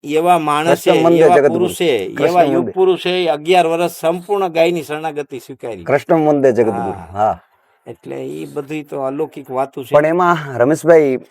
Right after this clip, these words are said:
Speaker 2: ખૂબ મળીને આનંદ આવ્યો, પણ, અ, પિતામહ ભીષ્મ રહ્યા ને,
Speaker 1: હા.
Speaker 2: એમને એકવાર પ્રશ્ન કર્યો છે.
Speaker 1: એનો વાર્તાલાપ છે મહાભારતના અનુશાસન પર્વમાં.
Speaker 2: હા.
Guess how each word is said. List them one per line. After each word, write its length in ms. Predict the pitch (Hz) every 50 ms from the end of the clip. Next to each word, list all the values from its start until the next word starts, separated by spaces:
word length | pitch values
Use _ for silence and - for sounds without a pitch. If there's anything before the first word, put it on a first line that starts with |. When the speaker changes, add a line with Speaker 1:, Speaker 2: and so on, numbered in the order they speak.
| - - -
Speaker 2:
ખૂબ 220 | - 156 165 180 170
મળીને 340 | 165 165 170 185 185 180
આનંદ 280 | 180 185 190 190 185 180
આવ્યો, 240 | 196 202 196 196 185
પણ, 240 | 190 180 180 175 160
અ, 440 | 151 143 135 131 127 123 120 113 110 104 - - - - - - - -
પિતામહ 380 | - 147 - 185 185 185 190 175
ભીષ્મ 360 | - - 127 123 - 190 214
રહ્યા 200 | 220 - 294 285
ને, 100 | - - - _ _ _ 101
Speaker 1:
હા. 100 | 104 101 - _ _ _ -
Speaker 2:
એમને 200 | 139 160 208 208
એકવાર 260 | 165 - 196 214 208
પ્રશ્ન 440 | - - 131 139 - - 175 135 98
કર્યો 260 | - 107 98 92 85
છે. 280 | - - - _ _ _ _ _ _ _ _ _ _ _ _ _ _ _ _ _ _ _ _ _ _ _ _ _ _ _ _ _ _ _ _ _ _ _ _ _ _ _ _ _ _ - 123
Speaker 1:
એનો 200 | 127 139 139 127
વાર્તાલાપ 560 | 131 131 135 135 _ - 151 151 156 151 147 - -
છે 60 | 170 165
મહાભારતના 680 | 156 139 135 135 143 131 127 139 139 135 _ 151 143 131
અનુશાસન 560 | 131 131 127 - - 127 120 - 135 123 117
પર્વમાં. 580 | - 127 120 123 123 120 120 123 120 - 110
Speaker 2:
હા. 260 | 110 127 131 123 104